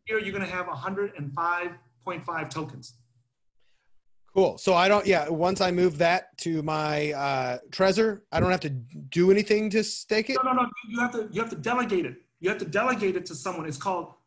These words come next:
Speaker 1: you have to volunteer it to someone. And that volunteering process is called delegation. So
Speaker 2: Is
Speaker 1: you
Speaker 2: that
Speaker 1: have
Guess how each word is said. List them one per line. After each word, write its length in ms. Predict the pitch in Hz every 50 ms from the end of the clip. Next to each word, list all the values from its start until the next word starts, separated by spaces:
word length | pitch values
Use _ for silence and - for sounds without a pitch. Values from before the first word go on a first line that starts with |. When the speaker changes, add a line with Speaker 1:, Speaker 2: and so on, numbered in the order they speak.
| _ _ _
Speaker 1:
you 160 | 170 165 196
have 80 | 226 220
to 80 | 220
volunteer 480 | 185 202 208 220 220 202 - 240 247 240
it 60 | 233
to 80 | - 170
someone. 280 | - 170 156 143 139
And 100 | 156 151 175
that 140 | 190 185 165
volunteering 540 | 180 190 202 208 202 196 - 214 220 202 -
process 380 | - 170 165 160 156 - 160
is 140 | 160 151 -
called 240 | - 170 156 147 131
delegation. 720 | 170 170 165 151 143 156 170 190 185 - - 127 - - - _ _ _ _ -
So 120 | - 170
Speaker 2:
Is 60 | 185
Speaker 1:
you 60 | 170
Speaker 2:
that 120 | 165 160 175
Speaker 1:
have 80 | 220